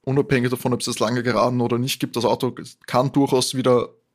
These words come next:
mehr als nur zu sagen, das ist Highspeed stark, Highspeed stark. Das kriegst auch über die ganze Renndistanz auch mit guten Zeiten hin. Deswegen, ja, Platz vier bis sechs für die Williams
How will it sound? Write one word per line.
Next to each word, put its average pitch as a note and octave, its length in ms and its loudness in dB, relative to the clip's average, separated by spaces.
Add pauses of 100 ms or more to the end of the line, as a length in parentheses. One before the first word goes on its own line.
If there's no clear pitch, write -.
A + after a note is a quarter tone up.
mehr B2 560 0
als A#2 320 0
nur A#2+ 180 2
zu A#2+ 120 -4
sagen, A2 340 0
das A2+ 160 -6
ist - 140 -6
Highspeed - 360 -4
stark, G#2+ 360 -2
Highspeed B2 460 -4
stark. - 360 -4 (500)
Das - 400 -4 (680)
kriegst C#3+ 320 0
auch B2+ 120 4
über B2 180 2
die A#2 100 -2
ganze A2 320 -2
Renndistanz A2 540 -2
auch - 300 -8
mit A#2+ 240 -14
guten B2 240 -8
Zeiten G#2 300 -6
hin. A2 180 -8
Deswegen, G#2 540 -4 (400)
ja, G#2+ 180 2 (160)
Platz - 440 -2
vier F3+ 280 0
bis F3+ 180 2
sechs D3 280 0
für - 140 -6
die C#3 120 2
Williams C#3 640 0